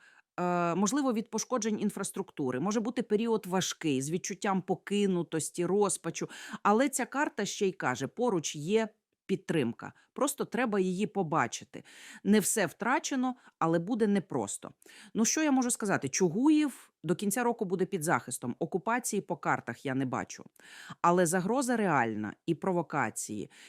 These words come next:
і ті кляті Д Р Г, і обстріли можуть бути, особливо удари,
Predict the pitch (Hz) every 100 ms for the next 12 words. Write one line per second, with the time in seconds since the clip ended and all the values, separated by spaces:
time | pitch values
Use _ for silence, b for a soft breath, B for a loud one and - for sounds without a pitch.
0 | B 170 175 190 196 226 247 240 220 214
1 | 196 143 135 123 160 156 247 - 262 254
2 | 240 220 214 202 165 151 - - 170 220
3 | 180 196 277 269 262 180 156 170 131 117